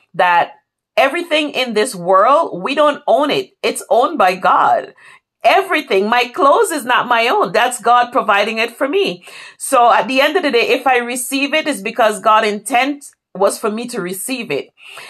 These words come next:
And so when these people win in the lottery over and over, but I mean, from our perspective, we may not know what organizations or what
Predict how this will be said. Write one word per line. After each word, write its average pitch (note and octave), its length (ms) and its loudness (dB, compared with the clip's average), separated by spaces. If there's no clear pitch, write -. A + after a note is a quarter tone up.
And A3+ 200 -2
so A#3+ 140 2
when A#3+ 140 0
these F4 240 -4
people C4+ 300 -2
win A#3+ 140 0
in A#3+ 140 -6
the F#3 80 2
lottery F#3 640 0
over A3 500 0
and F3+ 220 -4
over, G#3 420 2
but F3 320 -2
I G3+ 120 0
mean, G3 200 -2
from G3 240 -2
our C4+ 240 4
perspective, G3 960 -4
we F#3+ 100 -2
may G#3+ 140 0
not F#3 240 0
know G#3 640 2
what F#3+ 420 0
organizations F#3+ 1300 -2
or D#3 220 2
what F3+ 300 2